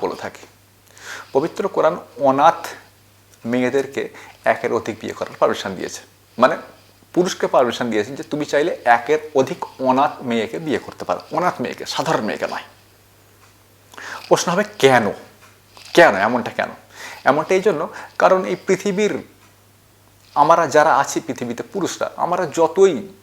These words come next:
নারী দরদি নিজেকে দেখাই না কেন যে হ্যাঁ আমি নারীদের প্রতি খুবই দরদি, আমরা যতই এটা দেখাই না কেন, বাস্তবটা এমন নয়। বাস্তবটা হচ্ছে আমরা সবাই সুযোগ খুঁজি, আমরা সজ-, আমরা সবাই সুযোগ খুঁজি আর সময়ের সদ্ব্যবহার করি।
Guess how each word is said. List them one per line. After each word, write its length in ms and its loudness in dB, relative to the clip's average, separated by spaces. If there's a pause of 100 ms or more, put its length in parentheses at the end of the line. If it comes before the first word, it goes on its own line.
(140)
নারী 420 4
দরদি 580 6 (180)
নিজেকে 360 0
দেখাই 300 2
না 80 0
কেন 160 -2
যে 160 0
হ্যাঁ 220 4
আমি 260 2
নারীদের 340 4
প্রতি 240 -2
খুবই 200 -2
দরদি, 340 4 (640)
আমরা 360 4 (200)
যতই 240 2
এটা 120 0
দেখাই 240 0
না 80 -6
কেন, 140 -2 (460)
বাস্তবটা 380 4
এমন 180 4
নয়। 140 0
বাস্তবটা 380 2
হচ্ছে 160 2
আমরা 180 4
সবাই 220 0
সুযোগ 320 -2
খুঁজি, 180 -4 (1000)
আমরা 200 6
সজ-, 360 0 (400)
আমরা 220 6
সবাই 260 2
সুযোগ 320 0
খুঁজি 200 0
আর 60 2
সময়ের 400 2
সদ্ব্যবহার 500 0
করি। 180 -4